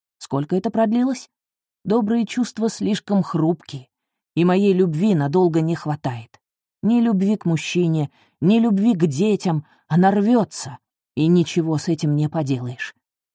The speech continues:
Попробуй заглянуть в эту дыру, и ты увидишь тучу добрых намерений, перемешанных с тучей злых. Я чувствую вину перед Дженнаро. Я чувствую ответственность перед этим созданием у меня в животе,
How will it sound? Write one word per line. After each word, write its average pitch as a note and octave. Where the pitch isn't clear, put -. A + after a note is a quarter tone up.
Попробуй E3
заглянуть E3+
в D3+
эту D3
дыру, D3+
и C#3
ты E3+
увидишь F3
тучу D#4+
добрых D3
намерений, C#3+
перемешанных A3
с -
тучей D3+
злых. A#2+
Я D3
чувствую D#3
вину D#3+
перед E3
Дженнаро. C3+
Я C#3+
чувствую D#3+
ответственность D#3+
перед D#3+
этим F3
созданием E3+
у E3+
меня E3
в E3+
животе, D#3+